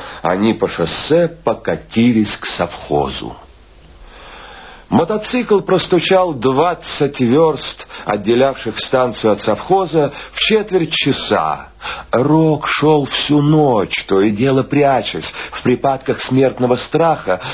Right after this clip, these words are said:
в придорожную траву. И когда солнце начало значительно припекать, на пригорке,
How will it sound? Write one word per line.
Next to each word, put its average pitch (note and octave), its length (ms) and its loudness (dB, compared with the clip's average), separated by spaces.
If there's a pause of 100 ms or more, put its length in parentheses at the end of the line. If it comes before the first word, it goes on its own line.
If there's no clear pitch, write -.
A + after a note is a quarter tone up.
в - 80 -20
придорожную C3 640 2
траву. A#2 500 0 (440)
И F2 100 0
когда F#2 400 2 (180)
солнце A#2+ 560 2
начало F#2+ 540 2
значительно F2+ 840 0
припекать, D3+ 840 0 (300)
на G2+ 220 2
пригорке, C3+ 1080 2